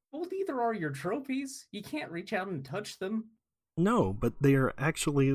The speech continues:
Speaker 2: you know, they are on the PlayStation website. They are in
Speaker 1: Hey,
Speaker 2: the
Speaker 1: look, I'm not
Speaker 2: console
Speaker 1: faulting you for this. I'm just saying that you're
Speaker 2: U I.
Speaker 1: turning into me. Uh, d-, use me as a cautionary tale.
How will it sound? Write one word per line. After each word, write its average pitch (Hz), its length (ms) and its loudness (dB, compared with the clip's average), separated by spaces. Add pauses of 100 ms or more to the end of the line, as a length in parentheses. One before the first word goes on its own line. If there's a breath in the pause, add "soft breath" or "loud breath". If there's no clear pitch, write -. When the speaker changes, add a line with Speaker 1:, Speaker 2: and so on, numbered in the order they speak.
(120)
Speaker 2:
you 131 100 0
know, 131 140 2
they 135 180 6
are 131 300 6
on 139 280 4
the 135 120 4
PlayStation 127 760 0
website. 123 560 0
They 117 100 2
are 117 260 2
in 127 160 2
Speaker 1:
Hey, 240 140 4
Speaker 2:
the - 20 2
Speaker 1:
look, 214 220 2
I'm - 140 6
not 165 80 8
Speaker 2:
console 143 280 6
Speaker 1:
faulting 120 220 4
you 113 100 -2
for 113 220 -4
this. 110 280 -4
I'm 127 200 0
just 123 200 2
saying 127 200 4
that 110 160 0
you're 117 100 -2
Speaker 2:
U 104 40 -4
I. - 40 -4
Speaker 1:
turning 120 300 0
into 120 260 -4
me. 104 380 -6 (260)
Uh, - 100 -14
d-, 131 120 -6 (100)
use 160 420 -2
me 160 140 4
as 143 180 4
a 135 60 2
cautionary 135 720 0
tale. 113 480 -4